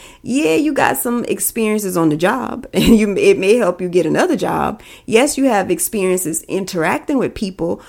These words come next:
but travel the world, see things. I feel like that's what life is about. It's not about living check to check. Of course, yes, we have to pay bills,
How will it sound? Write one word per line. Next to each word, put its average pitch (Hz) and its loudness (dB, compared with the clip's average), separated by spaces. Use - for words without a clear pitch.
but - 0
travel 339 0
the 392 0
world, 240 2
see 330 0
things. 165 -2
I - -2
feel 320 -6
like 320 -4
that's 294 -4
what 320 -2
life 220 -2
is 233 -6
about. 180 -2
It's 208 -4
not 233 -4
about 214 -2
living 180 2
check 175 -6
to - -10
check. - -8
Of 349 -4
course, 359 -4
yes, 233 -2
we 220 -2
have 208 -4
to 214 -6
pay 208 -4
bills, 180 -2